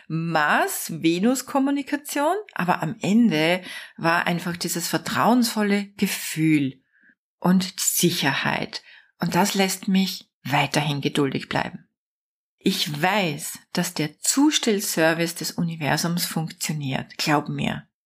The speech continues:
nur manchmal wird etwas später geliefert. Alles, was du jetzt tun kannst, denk dich in deine Zukunft hinein. Mach eine richtige Vision draus.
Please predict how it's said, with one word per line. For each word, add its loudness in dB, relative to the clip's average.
nur 2
manchmal 2
wird 2
etwas 0
später -2
geliefert. -2
Alles, 4
was 2
du -2
jetzt 0
tun 4
kannst, -4
denk 2
dich 4
in 4
deine 2
Zukunft -4
hinein. -8
Mach -2
eine 2
richtige 4
Vision 0
draus. -8